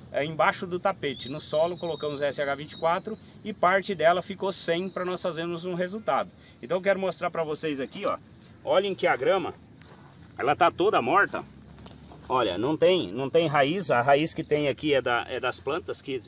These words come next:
que estão aqui. Então as raízes estão por baixo. Você vê que ela tá totalmente morta. Não, não teve nenhuma rebrota, tá? É essa grama aqui.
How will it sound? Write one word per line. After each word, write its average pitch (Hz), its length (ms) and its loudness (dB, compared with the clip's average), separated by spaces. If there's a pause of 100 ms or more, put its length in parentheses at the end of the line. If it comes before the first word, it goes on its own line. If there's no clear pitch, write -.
que 123 180 -4
estão 123 260 -4
aqui. 170 340 -8 (320)
Então 131 180 -4
as 147 140 -2
raízes 156 300 0
estão 165 180 -4
por 170 160 -4
baixo. 131 360 -2 (320)
Você 123 120 -8
vê 143 100 -2
que - 80 -2
ela 165 140 2
tá 160 160 4
totalmente 156 580 -2
morta. 175 380 2 (340)
Não, 170 400 2 (160)
não 151 220 -6
teve 170 300 -2
nenhuma 170 360 0
rebrota, 143 500 -2 (160)
tá? 170 200 0 (440)
É 131 200 2
essa 139 240 0
grama 131 320 0
aqui. 175 280 -6